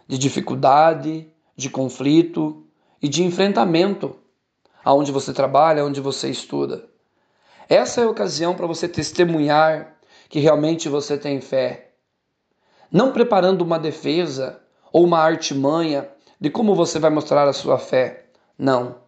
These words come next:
Mas é deixando Deus te guiar. Nós compreendemos pela palavra de Deus uma expressão muito bela.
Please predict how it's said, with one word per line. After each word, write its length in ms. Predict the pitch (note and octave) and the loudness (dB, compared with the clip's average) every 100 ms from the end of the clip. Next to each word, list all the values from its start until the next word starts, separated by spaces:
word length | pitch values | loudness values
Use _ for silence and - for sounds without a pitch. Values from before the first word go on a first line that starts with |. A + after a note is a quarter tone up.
| _ _ _ _ _ - | _ _ _ _ _ -4
Mas 180 | B2+ | -2
é 40 | B2+ | 0
deixando 500 | C3 B2 - E3+ D#3 | 0 2 2 2 2
Deus 400 | C#3 D3+ F#3+ - | 0 2 2 -2
te 120 | C#3+ | -8
guiar. 580 | C3+ C3+ D3+ A#2 - _ _ _ _ _ _ _ _ _ _ _ _ _ _ | -6 -4 -4 -6 -12 _ _ _ _ _ _ _ _ _ _ _ _ _ _
Nós 160 | - B2+ | -2 0
compreendemos 640 | D3 C#3+ C#3+ C#3 E3 F3 | 0 2 2 4 2 0
pela 280 | E3+ D#3 D3+ | 0 2 4
palavra 380 | D3+ D3+ D3+ D3+ | 4 4 4 2
de 140 | C3+ | -6
Deus 300 | C3+ D3 D#3+ | -4 -4 -4
uma 100 | D3 | -6
expressão 400 | D3 C#3+ C#3 D#3+ | -6 -4 -2 -2
muito 240 | D#3+ G3+ F3+ | -2 -4 0
bela. 500 | C#3 C#3 C#3 C3+ | 4 4 2 -4